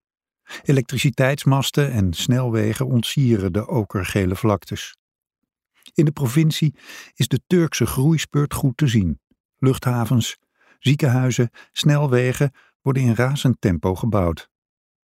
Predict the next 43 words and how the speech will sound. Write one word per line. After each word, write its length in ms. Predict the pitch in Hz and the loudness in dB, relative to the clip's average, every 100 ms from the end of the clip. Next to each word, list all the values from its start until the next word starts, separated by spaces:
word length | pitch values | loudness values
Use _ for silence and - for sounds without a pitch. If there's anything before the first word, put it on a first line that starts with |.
| _ _ _ | _ _ _
De 120 | - | 0
Uifraat 500 | 147 123 - 143 147 | 2 0 0 0 0
kan 280 | - 143 147 - | 0 0 0 0
ineens 360 | 151 139 143 | 2 4 2
hoger 440 | - 143 160 113 92 | 2 2 2 0 0
liggen. 360 | 92 78 78 - - - - - _ | 0 -2 -6 -8 -20 -20 -20 -20 _
Je 120 | 117 | 0
rijdt 280 | 110 127 127 | 2 2 0
over 260 | 110 95 | -2 0
een 220 | 110 104 101 | 2 2 2
brug 360 | 107 123 127 | 2 0 0
waar 180 | 131 110 | -4 -4
de 60 | 113 | -2
rivier 460 | 110 101 139 139 | -2 0 2 2
vertakt 500 | - - - 143 - | -2 -6 -4 -4 -4
onderdoor 580 | 180 120 113 104 143 117 | -2 0 0 0 0 2
raast, 460 | 95 104 123 - - _ _ _ _ _ - | 2 2 2 -2 -12 _ _ _ _ _ -2
maar 140 | 147 | 0
als 80 | 127 | 4
je 60 | |
een 100 | 120 | 4
bocht 260 | 120 139 - | 4 2 2
omgaat, 480 | 160 143 143 143 - _ _ _ _ | 0 0 0 -2 -6 _ _ _ _
zie 180 | - 160 | 0 2
je 80 | 156 | 2
de 60 | |
rivier 340 | 135 135 151 143 | 2 0 2 2
een 120 | 127 | 2
tijd 240 | - 147 | 2 2
niet 220 | 139 143 - | 2 0 2
meer 400 | 98 82 76 - | 0 0 -4 -8
en 200 | - 101 | -4 -2
duikt 260 | 90 104 98 | 0 0 0
het 200 | 107 - | -2 -2
diepblauwe, 720 | 110 120 113 104 110 117 117 117 | -2 0 0 2 2 2 0 0
koude 320 | - 110 117 | -2 0 0
smeltwater 800 | 104 - 135 127 - 90 85 127 | 0 2 2 0 -2 -2 -2 0
ineens 340 | 117 107 113 | 2 2 2
hoog 360 | - 127 143 - | 0 0 0 -2
op 220 | 123 104 | -4 -2
aan 120 | 98 | -2
de 60 | 117 | 0
horizon. 640 | 107 127 104 90 92 85 | 0 0 0 0 0 -2